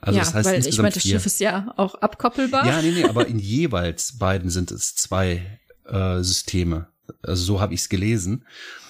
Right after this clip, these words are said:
Speaker 1: Das heißt, es sind insgesamt vier Subsysteme der künstlichen Schwerkraft. Und ja, das ist abkoppelbar, das heißt, man hat in jeweils beiden, vielleicht ist es auch einfach nur eine Redundanz,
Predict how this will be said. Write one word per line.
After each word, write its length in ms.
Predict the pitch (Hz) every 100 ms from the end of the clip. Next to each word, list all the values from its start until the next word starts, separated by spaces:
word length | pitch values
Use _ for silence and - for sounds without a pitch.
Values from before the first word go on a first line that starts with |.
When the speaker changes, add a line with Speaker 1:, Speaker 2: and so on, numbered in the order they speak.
| - _ -
Speaker 1:
Das 160 | 101
heißt, 200 | 110 113
es 100 | -
sind 120 | 107
insgesamt 480 | 117 127 - 107 104
vier 320 | - 123 127
Subsysteme 720 | 110 107 98 - - 80 82 82 _ _ _ _ _ _
der 540 | 107 87 85 82 82 -
künstlichen 380 | 95 - 82
Schwerkraft. 560 | 82 80 76 67 - - _ - - - - _ _ _ _
Und 280 | 101 95 92
ja, 240 | 92 147
das 200 | 120 -
ist 180 | - -
abkoppelbar, 600 | - - 135 139 120 123
das 160 | 113
heißt, 180 | 107 104
man 120 | 92
hat 160 | 98 -
in 200 | - 98
jeweils 500 | 92 104 104 101 - -
beiden, 340 | 95 101 95
vielleicht 320 | - 98 87 -
ist 100 | 104
es 100 | -
auch 160 | 95
einfach 240 | - 101 98
nur 80 | 95
eine 160 | 92
Redundanz, 640 | 92 92 87 87 98 98